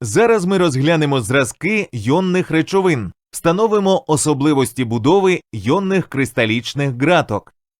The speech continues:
Хлорид натрію, у побуті відомий як кухонна сіль, тверда, прозора, у чистому вигляді, хімічна сполука з йонною кристалічною ґраткою, солона на смак.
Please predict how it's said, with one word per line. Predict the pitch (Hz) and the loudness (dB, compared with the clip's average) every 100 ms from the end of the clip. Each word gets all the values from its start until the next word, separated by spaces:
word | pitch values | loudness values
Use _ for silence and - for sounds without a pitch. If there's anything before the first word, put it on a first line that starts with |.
| _ _ _ _ _ _ _ | _ _ _ _ _ _ _
Хлорид | - 127 131 127 104 | -10 0 2 2 0
натрію, | 127 196 170 143 117 90 - | 0 0 2 0 0 -2 -2
у | 143 | 0
побуті | 180 165 160 160 147 135 120 | 2 4 4 4 2 2 0
відомий | 120 127 135 120 117 | 0 0 0 0 0
як | 113 | -2
кухонна | 123 123 - 131 117 | -2 -4 -2 0 0
сіль, | 123 147 120 80 - _ | -2 -2 -2 -4 -14 _
тверда, | - 139 123 98 101 104 127 _ | -2 0 0 2 0 0 -6 _
прозора, | 127 139 104 113 104 131 131 _ | 0 0 2 0 2 0 -4 _
у | 135 | -4
чистому | 151 139 156 143 139 | -2 0 0 2 2
вигляді, | 147 123 135 131 123 - _ | 2 2 0 0 -2 -6 _
хімічна | 175 170 143 - 117 113 | -2 0 0 -2 -4 -6
сполука | - 139 202 226 202 196 - 123 | -2 0 0 -2 0 0 -2 -8
з | 101 | -8
йонною | 101 151 208 208 202 | -2 -2 0 -2 -2
кристалічною | 139 135 - 117 117 - 131 123 | -2 -2 0 -2 -2 -4 -4 -4
ґраткою, | 107 104 98 - 143 170 160 - _ | -2 -2 -2 -2 -2 -2 -4 -10 _
солона | - 143 180 208 | -2 0 2 0
на | 190 165 | 0 0
смак. | - 131 110 - | -2 -4 -4 -6